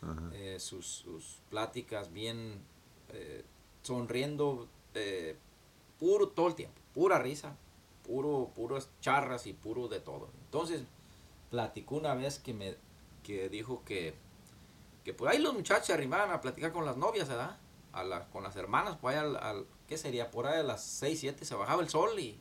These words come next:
Speaker 2: y así, así oscuritas y ahí se iban arrimando como coyotes, ¿verdad?
Speaker 1: Sí.
Speaker 2: Entonces dice, "Hombre, que, que llego y, y vi que venía el vato", dijo, "venía bien lejos el vato todavía,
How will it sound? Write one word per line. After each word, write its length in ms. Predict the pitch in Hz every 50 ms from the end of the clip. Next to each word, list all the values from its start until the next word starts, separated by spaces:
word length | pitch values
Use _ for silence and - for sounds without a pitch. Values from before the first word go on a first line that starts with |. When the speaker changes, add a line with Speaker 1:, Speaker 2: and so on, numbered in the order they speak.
| - - - - - - - - - -
Speaker 2:
y 80 | - -
así, 140 | - - 147
así 100 | 143 196
oscuritas 580 | 190 - 110 175 180 220 - - 262 240 240 -
y 120 | 175 -
ahí 120 | - - 139
se 100 | - 175
iban 120 | 180 202
arrimando 480 | 196 180 165 151 156 185 214 220 208 -
como 200 | 160 147 131 -
coyotes, 380 | - 117 123 170 226 - 254 226
¿verdad? 280 | 196 156 135 - - - -
Speaker 1:
Sí. 400 | - - - 90 87 92 160 156 - - - -
Speaker 2:
Entonces 500 | 110 120 117 - 175 190 208 190 180 180
dice, 200 | 175 156 143 151
"Hombre, 300 | 165 196 202 226 240 233
que, 300 | - 190 160 139 - - - - - - - - - - - - - - - - - - - - - - - - -
que 160 | 135 127 127
llego 380 | 123 147 190 208 208 208 208
y, 260 | 196 175 156 - - - - - - - - - - -
y 160 | 139 131 123
vi 120 | 165 202 -
que 120 | - 190
venía 220 | 170 180 196 233
el 60 | 233 220
vato", 320 | 269 277 - - 240 208
dijo, 200 | 196 175 151 147
"venía 220 | 135 147 180 214
bien 220 | 214 214 220 214 214
lejos 340 | 233 240 233 - 175 147 151
el 80 | 156
vato 260 | 160 208 214 - 185 160
todavía, 340 | 160 190 196 254 220 208